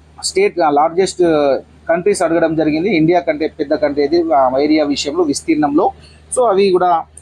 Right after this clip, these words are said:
మనకు రెండు వేల ఇరవై రెండు టెట్లో, రెండు వేల పదహారు టెట్లో రా-, వచ్చినటువంటి ప్రశ్నలనే మళ్ళీ రిపీట్‌గా ఈ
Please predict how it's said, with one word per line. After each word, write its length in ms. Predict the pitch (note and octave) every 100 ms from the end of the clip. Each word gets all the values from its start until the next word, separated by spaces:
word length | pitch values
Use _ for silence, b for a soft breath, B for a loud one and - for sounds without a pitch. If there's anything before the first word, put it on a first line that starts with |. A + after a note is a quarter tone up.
| _ D#3+
మనకు 440 | F3 F#3+ F3 D#3+ - -
రెండు 180 | D#3+ F3
వేల 120 | F#3+
ఇరవై 280 | F3+ E3 F3
రెండు 200 | F3 E3+
టెట్లో, 460 | D#3 D#3+ E3 E3 E3
రెండు 220 | D3+ E3
వేల 140 | F3+
పదహారు 420 | E3+ D3+ D3+ F#3+ F3+
టెట్లో 300 | D#3+ D3+ D3+
రా-, 160 | D3 D3+
వచ్చినటువంటి 500 | D3 D#3+ D#3 D3 C#3+
ప్రశ్నలనే 480 | - D3 G3 G3 G3
మళ్ళీ 400 | D#3 D3+ D#3 C3+ - - -
రిపీట్‌గా 420 | D#3 G3 G3 F#3
ఈ 220 | E3+ D#3+